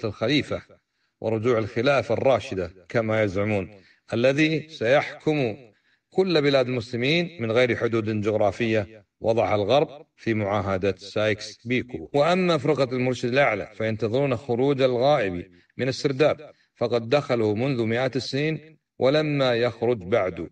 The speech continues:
والتشابه والتعاون بين الفرقتين كبير وظاهر لا يخفى إلا على صاحب هوى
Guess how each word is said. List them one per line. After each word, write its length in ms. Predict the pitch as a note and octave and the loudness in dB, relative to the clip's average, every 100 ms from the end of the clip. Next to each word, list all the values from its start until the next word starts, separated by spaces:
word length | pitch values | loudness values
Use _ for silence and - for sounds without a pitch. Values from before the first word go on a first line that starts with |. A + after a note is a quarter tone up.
| - | -4
والتشابه 720 | B2 - C3+ - E3 F3+ E3 | -4 -2 -2 4 4 4 4
والتعاون 920 | D3 C#3 C#3+ C#3 A#2+ C#3+ C#3+ A#2+ G#2+ | 2 2 0 0 2 4 4 2 0
بين 220 | A2 C#3+ D3 | 2 2 0
الفرقتين 880 | A#2+ A2+ G#2+ A2+ B2+ B2 B2 B2 | -4 -6 -2 -2 0 0 0 -4
كبير 460 | - - D3+ F3 E3 | -8 -2 2 4 4
وظاهر 640 | C3+ A#2+ A#2 B2 G2+ - - - | 2 2 2 2 2 -2 -8 -2
لا 160 | B2 A#2+ | 2 2
يخفى 400 | A2 - G#2+ A2 | 2 -2 -2 0
إلا 220 | G#2+ G#2 | 2 2
على 340 | A2 G#2+ G2 | 4 2 0
صاحب 420 | - A#2 G2 G2 | -2 -2 -2 -4
هوى 680 | G2 A2+ B2+ C3 B2+ - | -2 2 4 4 2 -2